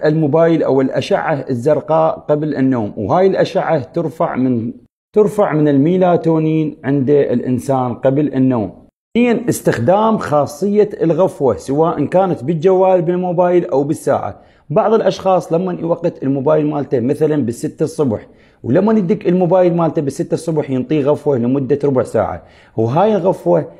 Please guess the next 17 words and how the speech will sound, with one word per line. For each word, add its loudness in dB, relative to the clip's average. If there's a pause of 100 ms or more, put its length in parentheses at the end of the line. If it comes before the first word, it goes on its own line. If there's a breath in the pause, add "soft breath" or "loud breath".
(180 loud breath)
جمعت -2
اثنين 0
وعشرين 0
دراسة 2
من 2
الأطباء 0
ومن 0
الطب -4
الحديث -2
يقولون 0
أن 2
هاي -2
الغفوة -2 (280 loud breath)
تعطي 0
للشخص -4
نوم 2
وهمي، -2